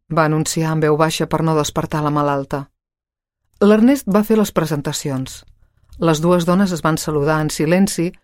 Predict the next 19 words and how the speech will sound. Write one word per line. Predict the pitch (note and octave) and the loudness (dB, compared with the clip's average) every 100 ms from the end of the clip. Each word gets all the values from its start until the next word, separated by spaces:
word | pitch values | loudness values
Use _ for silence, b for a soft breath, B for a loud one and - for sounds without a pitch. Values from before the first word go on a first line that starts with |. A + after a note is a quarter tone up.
| _ _ | _ _
i | - A3 | 2 4
l'infermera | A3+ A3 A3 B3+ A#3+ | 4 4 2 2 2
va | G#3 | 0
col·locar | - F3+ D#3+ E3 | 2 0 2 0
el | D#3 | 0
maletí | C#3+ C#3 F#3+ | -2 -2 -4
sobre | - E3 D3 | -2 -4 -2
una | D3 C#3+ | -4 -2
tauleta. | C#3 C#3+ C#3 C#3 C#3 - - b b b b b b D3+ | -4 -2 -4 -6 -12 -14 -18 b b b b b b -4
El | D3 | 2
va | D#3+ | 2
obrir | D3 D3 D#3 | 2 0 -2
en | C#3+ | -2
compte | C3+ E3+ F3 F#3 A3+ b b b | 0 0 2 0 -4 b b b
i | F#3 | 0
va | G3 G3 | 0 0
treure | E3 E3+ A#3 | 0 2 2
diversos | E3 D3+ D3 D#3 D3 | 0 -2 -6 -6 -6
utensilis. | C3+ C#3+ C#3+ - E3 C3+ - | -4 -4 -2 -2 -2 -2 -8